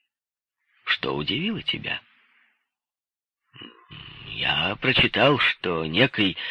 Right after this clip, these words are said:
Филопатр предлагает Таис талант, стоимость целой триремы, и она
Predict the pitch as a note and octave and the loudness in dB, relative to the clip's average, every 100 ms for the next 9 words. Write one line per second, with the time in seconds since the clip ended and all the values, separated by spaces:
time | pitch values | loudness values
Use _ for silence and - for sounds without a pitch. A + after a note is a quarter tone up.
0 | - - A2 E2+ - G2 G#2+ - - - | 0 4 4 4 4 4 4 2 -6 -6
1 | _ _ _ _ _ - - - - A2 | _ _ _ _ _ -20 -20 -20 -2 2
2 | F#2+ G2+ G2 D3+ D3 - _ _ - G#2 | 4 4 6 8 8 6 _ _ 4 8
3 | A#2+ D#3 E3+ - - - - - - B2+ | 10 8 4 -2 -8 -10 -16 -6 6 8
4 | D3 G3 C3 B1+ - - - - _ _ | 8 4 0 -4 -14 -18 -18 -18 _ _
5 | _ _ _ - - E2+ G2+ B2 - - | _ _ _ -12 -2 0 2 0 -4 -12
6 | - - - G2 A2+ B2 A#2 - - G2 | -12 -12 2 6 8 8 6 2 2 6
7 | A#2 C#3+ G3 D3 D2 C2+ - _ _ _ | 6 6 4 2 0 -6 -10 _ _ _
8 | _ _ _ _ _ _ - - D#2+ E2+ | _ _ _ _ _ _ -4 0 2 2
9 | D#2+ C#3+ | 0 0